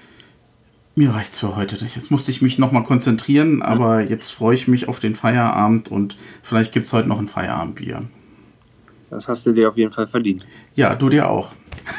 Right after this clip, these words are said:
Speaker 1: <laughs>
Speaker 2: Danke.
Speaker 1: Okay, dann war's das. Dann machen wir
Speaker 2: Okay.
Speaker 1: an der Stelle einen Punkt und nochmal herzliches Dank nach Berlin und dann
Speaker 2: Sehr gerne.
Speaker 1: war's das,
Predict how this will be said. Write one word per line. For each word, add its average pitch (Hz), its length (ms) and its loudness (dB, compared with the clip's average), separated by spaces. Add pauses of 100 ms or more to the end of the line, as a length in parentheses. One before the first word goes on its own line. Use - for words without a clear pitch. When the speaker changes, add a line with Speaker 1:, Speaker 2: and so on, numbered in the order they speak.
(140)
Speaker 1:
<laughs> - 500 -4
Speaker 2:
Danke. - 380 -4 (400)
Speaker 1:
Okay, 135 460 2 (160)
dann 151 400 2 (360)
war's 175 300 2
das. 127 340 0
Dann 127 560 0
machen 139 200 0
wir 123 40 0
Speaker 2:
Okay. - 60 4
Speaker 1:
an 120 80 2
der 127 100 4
Stelle 123 540 0 (200)
einen 117 140 -2
Punkt - 480 0 (100)
und 135 540 -4 (400)
nochmal 127 440 2 (220)
herzliches 127 440 -2
Dank 123 200 2
nach 127 140 -2
Berlin 143 500 2 (160)
und - 540 -2
dann 123 200 2
Speaker 2:
Sehr 120 80 -4
gerne. 107 140 -4
Speaker 1:
war's 135 320 -8
das, - 500 -6